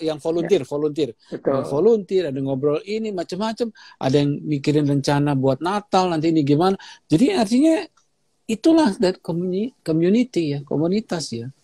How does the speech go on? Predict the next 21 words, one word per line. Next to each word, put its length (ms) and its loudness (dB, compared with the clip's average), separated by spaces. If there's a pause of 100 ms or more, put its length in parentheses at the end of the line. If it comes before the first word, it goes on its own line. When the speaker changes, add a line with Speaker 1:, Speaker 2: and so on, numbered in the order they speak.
(220)
Speaker 1:
gitu 260 -6
ya. 160 0 (380)
Speaker 2:
Hmm, 320 -8
hmm, 100 -8
Speaker 1:
Gitu. 220 -4
Speaker 2:
hmm. 180 -6 (240)
That's 160 -20
good, 220 -2
that's 160 -14
good. 120 -12 (200)
Speaker 1:
Oke, 160 -6
Speaker 2:
Ini 100 0
ada, 200 4 (120)
Speaker 1:
good. 140 -4
Speaker 2:
aku 80 -4
nyambungin 320 -8
komunitas 420 -6
lagi 220 -6
nih. 100 -20 (540)
Edding 260 -2
opinion, 400 -6